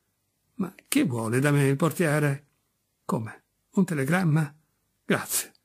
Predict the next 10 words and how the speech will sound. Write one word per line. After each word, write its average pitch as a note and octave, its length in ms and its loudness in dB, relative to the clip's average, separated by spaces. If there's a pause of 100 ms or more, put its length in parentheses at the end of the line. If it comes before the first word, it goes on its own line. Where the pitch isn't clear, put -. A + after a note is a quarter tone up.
(360)
Quando A3+ 280 2
è - 20 6
arrivato, C#3+ 440 2
signor G#3 340 4
portiere? B2 600 -2 (720)
Un G3 120 2
quarto E3 300 0
d'ora D3 200 2
fa, A#3 300 -4
signorina. D3 840 2